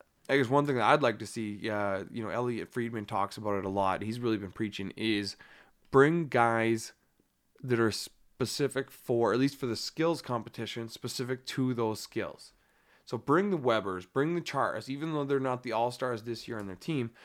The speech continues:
bring them in for the hardest shot because you know that they have the hardest shot. For the fastest skater, bring in, uh, you know, obviously you have McDavid, but who else are the fastest skaters, right? Like Ath-,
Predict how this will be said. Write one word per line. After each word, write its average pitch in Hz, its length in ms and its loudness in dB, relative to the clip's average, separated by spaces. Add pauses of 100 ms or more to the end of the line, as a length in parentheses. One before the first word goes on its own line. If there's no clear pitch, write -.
(220)
bring 190 240 4
them 165 240 4
in 151 240 0
for 120 120 -4
the 117 100 0
hardest 127 340 0
shot 147 340 0
because 113 240 -6
you 120 80 -6
know 120 380 2
that 113 160 -8
they 113 140 -2
have 117 200 -2
the 113 80 -8
hardest 107 340 -4
shot. 123 320 -4 (560)
For 135 100 2
the 127 60 4
fastest 127 480 2
skater, 123 580 -2 (360)
bring 139 320 4
in, 139 500 2 (380)
uh, 120 160 4
you 120 160 2
know, 117 300 0
obviously 131 300 2
you 120 40 4
have 117 80 0
McDavid, 113 680 2
but 117 120 2
who 147 240 0
else 147 200 4
are 135 60 -2
the 123 140 -6
fastest 120 400 -2
skaters, 107 440 -6
right? 107 300 -2 (260)
Like 113 360 -2
Ath-, 120 240 -2